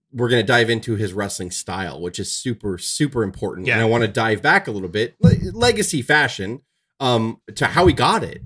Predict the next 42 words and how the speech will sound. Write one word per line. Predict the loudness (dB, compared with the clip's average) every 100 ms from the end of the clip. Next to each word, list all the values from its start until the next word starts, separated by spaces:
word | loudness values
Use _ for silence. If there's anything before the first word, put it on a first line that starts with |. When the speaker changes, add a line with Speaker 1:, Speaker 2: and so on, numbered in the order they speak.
| -4
Speaker 1:
How | 2 4 4
did | 2 -4
he | -4 -4 -2
move | 2 4 2 0
like | -8 -10
this? | -14 -12
How | -8 -4 -2
did | -4 -8
the | -6
Dynamite | -4 -4 -4 -6 -6
Kid | -8 -6
get | -6
wired | -4 -4 -2 -2 -6 -14 -20 _ -6
the |
way | -4 -2
he | -4
was | -6
wired | -8 -8 -8 -8 -12
in | -14
the | -12
ring? | -12 -14 _ _ _ _ _ _ _ _ _ _ _ -8
Speaker 2:
I |
love | -2 -2 -2
it. | -8 -16 -12
Yeah. | -6 -6 -6
So | -2 0 2
the |
wrestling | 0 0 0 0
style, | 2 2 2 -2
drawn | 0 0 0 0
to | -2
sports | 0 2 2 0
rather | 0 2 4 2
than | 2
the | 2 0 -2 _ _ _ _
academia | 2 2 2 0 -2 0 0 0
that | -2 -4
he | -4
was | -6 -8
probably | -6 -6 -4 -6
trying | -6 -6
to, | -8